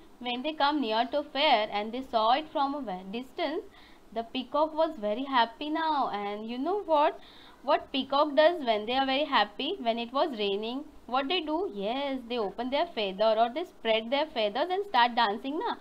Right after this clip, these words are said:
Even here, if this peacock, it spread its feathers and started dancing.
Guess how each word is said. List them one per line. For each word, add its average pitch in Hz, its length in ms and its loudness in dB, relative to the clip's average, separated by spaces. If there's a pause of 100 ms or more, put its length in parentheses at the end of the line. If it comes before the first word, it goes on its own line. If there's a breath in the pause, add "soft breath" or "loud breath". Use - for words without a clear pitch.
(340 loud breath)
Even 269 220 -4
here, 311 320 2
if 208 180 -8
this 269 220 -6 (100)
peacock, 269 480 2
it 269 140 -8
spread 302 480 0
its 392 140 -4 (120)
feathers 240 640 2
and 254 180 -2
started 202 540 0
dancing. 330 560 0